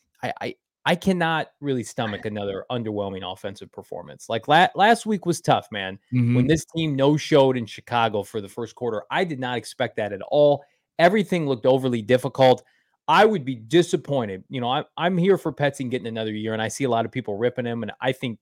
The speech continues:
Speaker 1: given an, a, another opportunity, I think he's gonna take advantage of it. I will rip Drew Petzing if the offense looks like
Speaker 2: Mm.
Speaker 1: they did in the first quarter again
Speaker 2: Okay.
Speaker 1: against the Philadelphia defense that has not been very good.
Speaker 2: Yeah.
Speaker 1: That, that, that got picked apart by Tyrod Taylor. Uh, Nick Rallis,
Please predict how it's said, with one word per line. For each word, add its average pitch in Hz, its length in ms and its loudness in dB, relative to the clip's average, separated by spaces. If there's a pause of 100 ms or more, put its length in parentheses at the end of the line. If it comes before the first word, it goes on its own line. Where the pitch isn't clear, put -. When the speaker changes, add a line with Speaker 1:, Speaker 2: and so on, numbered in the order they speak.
(160)
Speaker 1:
given 180 240 4
an, 165 160 -2
a, 135 180 -2
another 127 380 2
opportunity, 117 500 -2
I 101 60 0
think 113 160 -8
he's 110 100 -12
gonna 104 240 -6 (180)
take 143 200 -2
advantage 117 400 -2
of 104 100 -4
it. 107 140 -4 (560)
I 160 180 6
will 165 220 6
rip 139 240 2
Drew 131 160 -4
Petzing 107 420 -4
if 98 140 -14
the 110 160 -6
offense 101 420 -4
looks 104 220 -6
like 104 140 -2
Speaker 2:
Mm. 127 40 -4
Speaker 1:
they 98 80 -4
did 98 140 -10
in 95 100 -14
the 95 60 -14
first - 260 -16
quarter 87 280 -16
again 78 200 -20 (240)
Speaker 2:
Okay. 120 240 -2
Speaker 1:
against 143 300 -2
the 117 80 -14
Philadelphia 127 600 -2
defense 110 460 -10
that 107 160 -4
has 107 160 -8
not 98 220 -6
been 95 120 -18
very 82 240 -18
good. 64 180 -18 (380)
Speaker 2:
Yeah. 131 140 6
Speaker 1:
That, 113 220 4 (320)
that, 120 260 -2
that 123 200 0
got 123 200 0
picked 151 220 0
apart 127 320 -2
by 104 120 -2
Tyrod 95 460 -8
Taylor. 82 340 -10 (560)
Uh, 120 140 -6
Nick 170 280 2
Rallis, 165 500 4